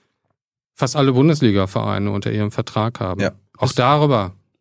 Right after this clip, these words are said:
Speaker 1: das muss man letztendlich eben auch thematisieren. Man merkt eigentlich diese ganze Palette eigentlich, wie wir in Deutschland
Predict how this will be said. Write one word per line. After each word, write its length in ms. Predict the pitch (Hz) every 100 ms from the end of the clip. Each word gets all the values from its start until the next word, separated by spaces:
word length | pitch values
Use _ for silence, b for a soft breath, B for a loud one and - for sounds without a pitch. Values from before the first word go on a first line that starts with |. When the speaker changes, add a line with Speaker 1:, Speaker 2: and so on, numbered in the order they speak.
| _
Speaker 1:
das 220 | - 151
muss 200 | 151 135
man 120 | 123 113
letztendlich 420 | 107 120 104 107
eben 160 | 113 107
auch 160 | 104
thematisieren. 720 | - 110 107 113 110 117 107
Man 140 | 95 104
merkt 300 | 104 170 -
eigentlich 260 | 110 110
diese 240 | - 110 117
ganze 300 | 127 165 170
Palette 460 | - 147 139 131
eigentlich, 240 | 107 101 107
wie 120 | 104
wir 160 | 117 120
in 80 |
Deutschland 540 | 107 110 147 147 147